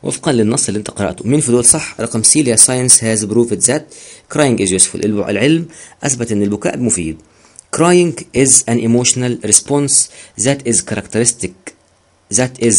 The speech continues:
characteristic of، البكاء حاجة كده وجدانية، من خصائص مين؟ البشر. البشر بيعيطوا النهار والليل، يبقى humans. آه،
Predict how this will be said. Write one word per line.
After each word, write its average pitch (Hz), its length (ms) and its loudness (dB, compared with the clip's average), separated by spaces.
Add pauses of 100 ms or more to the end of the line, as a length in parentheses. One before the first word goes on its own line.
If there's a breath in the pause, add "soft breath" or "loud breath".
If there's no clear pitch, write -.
(160)
characteristic 110 560 -4
of، 151 140 0 (140)
البكاء 104 440 -2 (560 soft breath)
حاجة 131 260 -2
كده 139 340 -2
وجدانية، 98 640 -2 (460 soft breath)
من 110 300 2 (160)
خصائص 147 560 0
مين؟ 117 240 2 (160)
البشر. 113 460 -6
البشر 90 280 -2
بيعيطوا 92 460 -4
النهار 92 180 -2
والليل، 147 360 0 (120)
يبقى 90 200 -8
humans. 80 340 -4 (1200 loud breath)
آه، 104 600 0